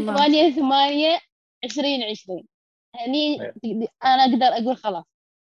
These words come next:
Speaker 1: بعد
Speaker 2: وين
Speaker 1: العملية ما
Speaker 2: ثمانية
Speaker 1: قد سويتي، آه، غسيل كلى؟ خلاص،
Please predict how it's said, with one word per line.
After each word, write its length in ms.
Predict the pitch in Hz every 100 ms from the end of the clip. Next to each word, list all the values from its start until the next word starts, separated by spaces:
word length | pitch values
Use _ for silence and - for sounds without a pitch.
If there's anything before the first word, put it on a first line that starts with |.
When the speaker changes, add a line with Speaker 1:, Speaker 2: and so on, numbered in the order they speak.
| _ _ _
Speaker 1:
بعد 240 | 190 254 285
Speaker 2:
وين 120 | 254
Speaker 1:
العملية 480 | 240 262 277 339 320
ما 80 | 330
Speaker 2:
ثمانية 260 | 285 254
Speaker 1:
قد 60 | 247
سويتي، 720 | 247 233 233 233 226 202 170
آه، 220 | 196 190
غسيل 280 | 196 214 240
كلى؟ 300 | 208 208 175
خلاص، 540 | 180 196 170 - -